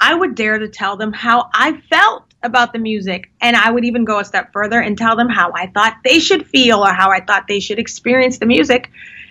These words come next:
And lo and behold, I'd get done with these concerts and I'd still be waiting to hear about how fabulously I played and how fast and furiously I played.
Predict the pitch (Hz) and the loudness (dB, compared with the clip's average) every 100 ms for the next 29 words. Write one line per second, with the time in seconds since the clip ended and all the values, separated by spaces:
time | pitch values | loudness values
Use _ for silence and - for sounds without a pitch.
0 | - 240 262 311 339 277 277 294 269 233 | -2 4 6 6 4 2 2 2 0 0
1 | 233 233 233 294 311 233 - 233 233 240 | -4 -2 -2 -2 -6 -10 -2 2 2 0
2 | 214 208 - - 208 214 208 - 247 269 | -8 -8 -12 -12 -2 0 0 0 2 2
3 | 269 262 208 220 240 208 185 196 185 202 | 2 0 2 2 2 0 -2 -6 -4 0
4 | 214 208 190 196 185 190 190 - 196 202 | 2 4 4 2 2 0 0 0 0 0
5 | 214 214 202 185 175 - - 208 214 285 | -2 -4 -4 -4 -4 -8 -4 0 0 2
6 | 214 180 175 - - 196 208 220 208 196 | 2 0 -2 -4 -2 0 0 -2 -10 -10
7 | - 190 202 208 202 190 196 175 175 233 | -8 -6 -6 -6 -8 -6 -6 -6 -6 -10